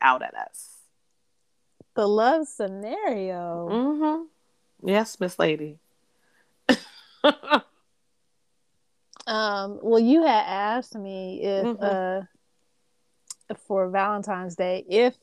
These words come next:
Speaker 2: I had a man or if we were in a relationship, if I would allow him, um, privileges of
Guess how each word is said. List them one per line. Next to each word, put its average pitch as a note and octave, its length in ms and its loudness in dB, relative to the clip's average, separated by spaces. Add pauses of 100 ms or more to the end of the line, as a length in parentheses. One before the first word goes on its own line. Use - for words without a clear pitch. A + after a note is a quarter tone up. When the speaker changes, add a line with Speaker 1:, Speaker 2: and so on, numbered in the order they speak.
(720)
Speaker 2:
I F#3+ 80 -2
had F#3 220 0
a F3+ 40 -2
man F3+ 420 -6
or F3 160 -8
if F3+ 140 -12
we G3 60 -4
were F#3 140 0
in F3 80 -4
a F3 60 -6
relationship, F3 720 -4
if F3 120 -6 (160)
I F3 240 -6 (800)
would A3 320 4
allow G3 720 0
him, F3+ 680 -8 (420)
um, F3+ 380 -10
privileges F#3+ 920 2
of E3+ 460 -6